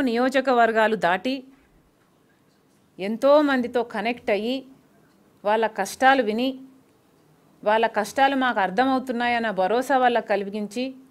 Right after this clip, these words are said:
వాళ్ళ కష్టాలు, వాళ్ళ పక్షాన మేము పోరాటం చేస్తామని చెప్తూనే మళ్ళీ రాజశేఖర్ రెడ్డి గారి సంక్షేమ పాలన తిరిగి తీసుకొస్తాం,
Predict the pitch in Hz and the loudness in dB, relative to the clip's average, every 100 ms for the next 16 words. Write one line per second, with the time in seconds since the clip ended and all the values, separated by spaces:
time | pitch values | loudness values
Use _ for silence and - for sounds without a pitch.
0 | _ _ _ _ _ _ _ _ - 196 | _ _ _ _ _ _ _ _ -6 0
1 | 226 240 233 220 - 277 285 262 - _ | 2 2 0 -4 2 2 4 0 -4 _
2 | - _ _ _ _ _ - 214 233 233 | -20 _ _ _ _ _ 0 2 2 0
3 | 214 - 277 294 269 254 220 214 240 269 | -4 0 0 2 0 0 0 6 8 8
4 | 269 254 240 233 254 277 262 262 254 220 | 8 4 6 4 4 2 2 0 -2 -4
5 | 202 - 262 220 262 277 - _ _ _ | -4 -2 -2 -2 -4 -8 -20 _ _ _
6 | _ _ _ - 190 254 277 208 254 294 | _ _ _ -6 -2 0 2 4 2 2
7 | 277 269 247 247 240 240 240 220 247 285 | 0 2 0 2 2 2 0 -4 -2 -2
8 | 269 247 233 226 233 214 233 247 247 233 | 0 0 2 2 0 0 0 2 0 -2
9 | 233 226 226 226 | -2 -4 0 0